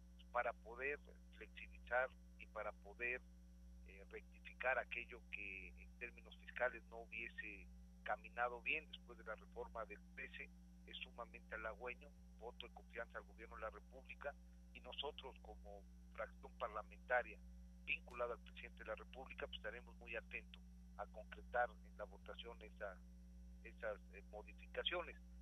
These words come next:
pero odiosamente y maliciosamente se quería ventilar,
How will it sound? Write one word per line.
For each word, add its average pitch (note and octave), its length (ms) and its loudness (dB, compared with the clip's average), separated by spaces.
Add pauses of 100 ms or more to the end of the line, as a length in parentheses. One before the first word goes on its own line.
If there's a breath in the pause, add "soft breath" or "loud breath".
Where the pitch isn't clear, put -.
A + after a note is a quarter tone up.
(140)
pero A#2+ 160 2
odiosamente C3 680 -2
y A2 60 -8
maliciosamente A#2+ 1040 -2 (420)
se - 100 -8
quería A#2 440 2 (440)
ventilar, B2 560 4